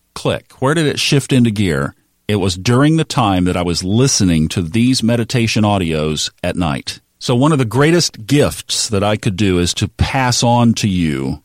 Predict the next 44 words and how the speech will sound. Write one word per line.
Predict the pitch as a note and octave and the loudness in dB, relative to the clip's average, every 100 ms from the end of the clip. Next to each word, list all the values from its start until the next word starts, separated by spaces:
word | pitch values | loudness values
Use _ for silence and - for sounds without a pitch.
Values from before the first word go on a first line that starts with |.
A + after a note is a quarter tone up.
| - | -10
the | F2+ | -8
things | - A#2 A#2 A#2 | -2 0 0 0
that | G2+ | -2
helped | A2+ G#2+ - - | 0 -2 -4 -2
me | G2 G#2+ G#2 | 0 2 0
change | - A2 G2 F#2 | 0 0 2 2
my | F#2 F#2 F2+ | 0 0 0
life | E2+ D#2+ D#2 | 0 0 -2
so | - G#2 F#2 F#2+ F2+ | -2 0 0 0 -2
dramatically. | F#2 F2 D#2 B1 A1+ - - - _ _ _ | -2 0 -2 -6 -10 -14 -16 -18 _ _ _
So | - C#3 A#2+ A2+ | -4 -2 0 -2
go | A2 D#3+ G3+ | -2 0 0
check | - F#3+ - | 0 -2 0
out | C3+ A#2+ G2 | -2 -2 -2
BrainSync. | G#2 F2+ E2 - - G1+ - - _ | -2 0 0 -2 -6 -8 -14 -20 _
Go | D3+ | 0
to | F#3+ | 2
my | E3 C#3+ | 4 4
website, | B2 G#2 G2+ G2+ F2+ F2+ | 2 0 0 -2 -2 -4
subliminal | - G2 A2 D3 D3 | -4 -2 0 2 2
mind | C3+ A#2+ A2 | 2 2 2
mastery | G#2+ G#2 - G2 | 2 -2 -4 -2
dot | F#2 F2+ | -2 -4
com. | - D2+ B1 C#2 _ _ _ - | -4 -4 -4 -6 _ _ _ -10
Click | D#3+ E3+ | -6 -2
on | E3 | 0
that | D3 B2+ | 0 -2
BrainSync | G2+ A#2 B2 C3+ - C#3+ - | -4 0 2 2 2 0 0
box, | G#2+ D#2 C2+ - | -2 -2 -4 -4
and | G2 | -4
that | G#2+ | -2
will | B2 | -2
take | - A#2+ A2+ | -2 -2 -2
you | |
to | A2 | -2
my | G#2+ G2 | -2 -2
affiliate | - A2 G2 F#2 - | -2 -2 0 -2 -2
site, | - E2 - | -2 -2 -4
to | - E2 | -6 -4
her | A2+ | -2
website, | A#2 D#2 - - B1+ B1 - _ _ _ _ - | 0 -2 -4 -6 -6 -8 -12 _ _ _ _ -2
and | A2+ | 0
go | A2+ D3+ | 2 2
shopping. | - B2+ G2+ - - | 2 0 0 -4 -10